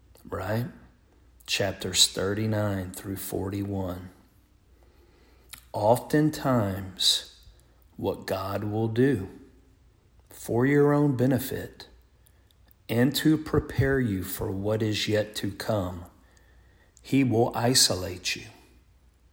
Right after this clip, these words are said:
And you will have to wrestle with these questions. Am I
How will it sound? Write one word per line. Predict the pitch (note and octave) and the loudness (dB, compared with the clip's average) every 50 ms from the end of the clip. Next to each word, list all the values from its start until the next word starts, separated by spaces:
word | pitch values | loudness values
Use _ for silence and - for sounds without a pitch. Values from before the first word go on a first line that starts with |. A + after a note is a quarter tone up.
| _ _ _ _ _ - _ _ _ _ _ _ - - - | _ _ _ _ _ -20 _ _ _ _ _ _ -16 -10 -6
And | G#2+ G2+ G2+ G2+ | -4 -2 0 2
you | A#2 D3+ | 2 4
will | E3+ E3 E3 D3 | 4 4 2 2
have | A#2 D#3+ D#3+ D3 - - | 2 0 0 -2 -2 -4
to | - D#3+ | -2 0
wrestle | C3+ B2 B2+ B2+ C#3 C#3+ - - - F#2 F#2 F#2 F2+ | 2 4 4 4 6 6 6 6 4 0 -4 -6 -4
with | - G2 E2+ - - | -4 -4 -4 -4 -6
these | F2+ F#2 F#2 F2+ | -4 0 0 0
questions. | - - - G#2+ A2 A2+ - - - - - - A#2 - - - - - - - - - _ _ _ _ _ _ _ _ _ _ _ _ _ _ _ _ _ _ _ _ _ _ _ _ _ _ _ _ _ _ _ _ - - _ - | 0 2 0 0 2 2 0 -2 -4 -8 -12 -12 -12 -8 -4 -2 -2 -2 -4 -10 -20 -20 _ _ _ _ _ _ _ _ _ _ _ _ _ _ _ _ _ _ _ _ _ _ _ _ _ _ _ _ _ _ _ _ -20 -20 _ -12
Am | - F#2+ F#2 F2+ F#2 | -8 -6 -6 -6 -6
I | F#2 F2+ F2+ F#2 | -6 -6 -4 -2